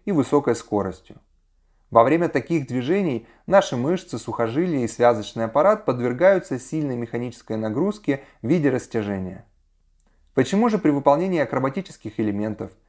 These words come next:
занятиями единоборствами или выполнении любых других скоростных амплитудных движений наши мышцы не рвутся?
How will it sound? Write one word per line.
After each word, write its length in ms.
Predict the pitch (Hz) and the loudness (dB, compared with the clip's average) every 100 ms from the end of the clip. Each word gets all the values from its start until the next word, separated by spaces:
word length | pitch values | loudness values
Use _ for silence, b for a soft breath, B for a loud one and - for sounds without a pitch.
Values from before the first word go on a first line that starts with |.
| _ _ - | _ _ -2
занятиями 540 | 120 170 196 175 135 | 2 4 4 2 0
единоборствами 1000 | 120 123 117 104 113 131 - 104 101 101 b b b | -2 -2 -2 0 -2 -4 -6 -6 -6 -10 b b b
или 140 | 190 190 | -2 2
выполнении 560 | 170 156 156 175 170 | 4 6 4 2 0
любых 460 | 147 151 147 170 131 | 2 2 4 2 2
других 500 | 131 143 135 170 - | -2 -2 -2 -2 -4
скоростных 720 | - 120 123 127 147 165 156 | -2 0 2 0 -2 0 0
амплитудных 680 | 117 113 120 - 135 113 113 | -2 -4 -4 -2 -2 -2 -4
движений 560 | 123 151 220 208 156 B B | -2 0 0 0 -2 B B
наши 300 | 170 196 170 | 0 2 2
мышцы 380 | 156 160 - 151 | 2 0 -2 -2
не 100 | 147 | 0
рвутся? 460 | 131 107 - - | 0 -2 -6 -16